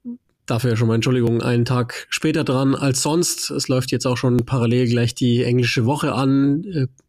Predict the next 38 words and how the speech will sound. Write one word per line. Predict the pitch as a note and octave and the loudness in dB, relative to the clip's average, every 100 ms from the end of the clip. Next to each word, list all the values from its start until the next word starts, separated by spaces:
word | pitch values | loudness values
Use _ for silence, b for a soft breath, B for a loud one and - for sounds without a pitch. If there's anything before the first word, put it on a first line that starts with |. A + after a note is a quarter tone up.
| - | -4
in | D#3 | -2
der | B2+ A#2 | 0 0
wir | A#2 | 0
auch | A2 | -2
beide | - B2 C3+ | -2 -2 2
im | A#2 | 2
Einsatz | A2+ B2+ B2+ B2 | 2 0 0 -2
sind, | B2 B2 | -2 0
aber, | A2+ A2+ B B B B B | -2 -6 B B B B B
äh, | A2+ A2 | -8 -6
ganz | C3 C3+ - | -2 -2 0
zu | A#2+ | 0
Beginn | B2 B2+ B2+ A#2+ B B B | 0 2 2 0 B B B
sei | - - A2+ A#2 A#2+ A#2+ | -10 -4 0 2 2 0
einem | - B2+ A#2+ A#2+ A#2+ A#2 | 0 0 2 2 2 0
Spieler | - F3 E3 | 0 0 0
gedacht, | - C3 C#3 - | 0 -2 -4 -4
der | C3+ B2 B2 B2 - | 0 2 0 0 -2
im | B2+ | -2
Alter | B2 B2+ C3 | 0 -2 -2
von | C3 A#2 | 0 0
siebzig | A#2 D#3 - B2+ | 0 -2 -2 -2
Jahren | C3 A#2 A#2+ A#2+ | 0 0 2 2
gestorben | A#2 C#3+ D3+ D3 | 0 0 2 2
ist, | B2+ | 2
also | A2 A2 B2+ | 0 -2 -6
folglich | - A#2+ A2+ A2+ | -4 0 2 2
ist | A2+ | 2
er | G#2+ | 0
ein | |
Ex-Spieler, | G#2+ D3+ - - D3+ D3 C#3+ B B B B | 0 -2 -4 -2 0 0 -2 B B B B
äh, | - A2+ A#2 | -4 0 2
Ray | A#2 C3+ | 2 0
Kennedy, | C3+ C#3+ C#3 C3 C3+ C3+ B2+ A#2+ | 0 0 2 2 2 2 0 -2
siebzigjährig | - D3 - D3+ A#2+ B2+ A#2+ B2 | -4 -4 -4 -2 0 0 0 -2
verstorben, | - B2+ - C#3 C#3+ C#3 C#3 C#3+ | -2 -4 0 0 2 2 2 2
nachdem | C3+ - B2 | -2 0 2
er, | A#2+ A#2+ A#2 | 2 2 0